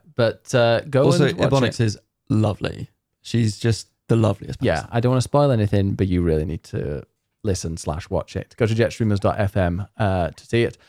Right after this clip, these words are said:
Speaker 1: And also follow us on, uh, well, follow me on youtube dot com slash biggest bennis, because that is where the Final Fantasy sixteen review,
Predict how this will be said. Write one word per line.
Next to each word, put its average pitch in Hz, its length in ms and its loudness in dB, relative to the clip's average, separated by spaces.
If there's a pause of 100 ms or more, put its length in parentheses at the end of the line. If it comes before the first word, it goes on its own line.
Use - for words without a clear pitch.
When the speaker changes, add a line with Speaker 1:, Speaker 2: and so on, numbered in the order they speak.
(200)
Speaker 1:
And 147 80 2
also 185 220 0
follow 208 240 2
us 202 100 2
on, 185 500 0
uh, 180 400 0
well, 107 240 2
follow 131 200 0
me 151 120 2
on 143 100 2
youtube 147 260 0
dot 139 160 0
com 135 240 2
slash 127 240 0
biggest 127 320 -2
bennis, 147 440 0
because 117 340 -2
that 135 160 -2
is 127 120 -6
where 135 380 2
the 123 300 0
Final 139 200 -2
Fantasy 127 640 0
sixteen 127 580 -2
review, 120 800 2